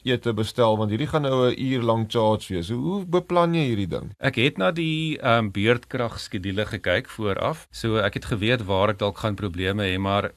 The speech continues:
Speaker 2: dit is mos nou ook nie heeltemal akkuraat nie. Partymal, ehm, die ou wat die skakelaar afsit, hy, ehm, hy's partymal de mekaar. So, ehm, da-, dan, maar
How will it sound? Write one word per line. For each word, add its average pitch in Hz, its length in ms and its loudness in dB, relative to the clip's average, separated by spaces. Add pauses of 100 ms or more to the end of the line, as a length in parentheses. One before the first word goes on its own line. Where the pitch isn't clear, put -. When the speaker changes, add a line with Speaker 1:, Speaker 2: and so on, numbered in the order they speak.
Speaker 2:
dit 120 200 -8
is - 260 -6
mos 139 180 -4
nou 139 200 0
ook 120 180 -10
nie 151 240 -2
heeltemal 113 360 -2
akkuraat 95 460 0
nie. 90 80 -6
Partymal, 107 600 0 (120)
ehm, 90 540 0 (200)
die 104 120 -4
ou 123 120 2
wat 117 120 2
die 107 260 -2
skakelaar 113 520 2
afsit, 95 420 -6
hy, 90 480 -2
ehm, 87 400 -4
hy's 98 140 -6
partymal 101 360 -2
de 92 80 -4
mekaar. 87 500 0 (600)
So, 120 260 2
ehm, 101 640 4
da-, 101 180 -6
dan, 104 320 -4 (540)
maar 151 320 2